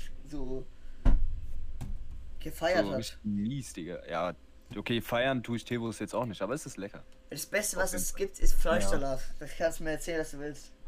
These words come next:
Speaker 2: Alles klar.
Speaker 3: Boah, ich muss sagen, ich
Speaker 1: Fleischsalat.
Speaker 3: find, ich find so diesen so, äh, Salat mit, äh, heißen die Tortillas? Nee, Moment mal. Weißt du, so, wo
Speaker 2: Tortillas?
Speaker 3: man so,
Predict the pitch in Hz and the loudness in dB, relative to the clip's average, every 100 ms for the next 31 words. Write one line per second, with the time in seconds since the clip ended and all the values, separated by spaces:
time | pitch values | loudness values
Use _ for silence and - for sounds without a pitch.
0 | - - - - - - - - - - | -8 -8 -14 -16 -14 -10 -8 -8 -10 -8
1 | - 120 - - - - 151 127 156 151 | -4 -2 -4 -10 -18 -12 -10 -4 0 2
2 | 151 143 147 - 135 190 180 - - - | 2 2 0 -2 -2 -2 -4 -12 -14 -12
3 | - - - - - 190 196 165 175 180 | -14 -14 -6 -6 0 0 0 0 2 2
4 | - - 143 170 175 143 139 - 123 139 | 0 -6 -6 -4 -4 -4 -10 -6 -6 -6
5 | 139 135 156 - 151 127 - - 131 135 | -6 -4 -4 -4 -6 -8 -16 -8 -6 -4
6 | 127 131 143 147 127 120 - 135 202 269 | -6 -8 -12 -12 -8 -8 -4 -4 -4 -8
7 | - 104 107 98 101 92 92 - - - | -10 -8 -8 -6 -6 -6 -8 -12 -20 -18
8 | - - - 131 151 151 147 151 151 147 | -8 -4 0 0 0 -6 -4 -4 -4 -4
9 | 143 147 131 | -6 -8 -10